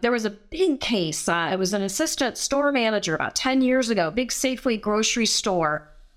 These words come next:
And the manager spent too much time when things were busy, jumping in, bagging groceries, uh,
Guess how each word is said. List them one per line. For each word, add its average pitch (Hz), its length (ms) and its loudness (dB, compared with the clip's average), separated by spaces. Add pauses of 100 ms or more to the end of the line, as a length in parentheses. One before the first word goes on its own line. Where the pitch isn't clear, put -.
(140)
And 262 120 2
the 302 40 4
manager 330 520 2
spent 254 420 0 (160)
too - 160 2
much 349 280 2
time 277 500 0
when 208 160 0
things 220 320 0
were 208 120 0
busy, 233 460 0
jumping 247 380 0
in, 240 240 2
bagging 220 400 2
groceries, 226 920 2
uh, 170 300 0